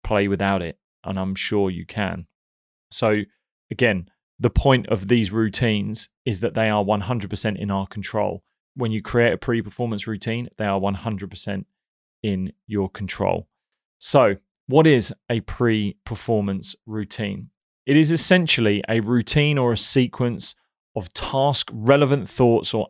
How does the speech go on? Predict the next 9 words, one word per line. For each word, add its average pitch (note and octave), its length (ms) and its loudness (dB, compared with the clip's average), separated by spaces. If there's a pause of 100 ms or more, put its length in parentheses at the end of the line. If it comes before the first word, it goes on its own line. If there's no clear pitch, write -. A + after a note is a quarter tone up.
actions G#2 640 -2 (640)
in B2 100 -2
which B2 220 0
an A2+ 160 -8
athlete C#3 460 0
engages A2 600 2
in G#2+ 380 0 (160)
systematically A#2+ 1160 0
prior A#2+ 680 4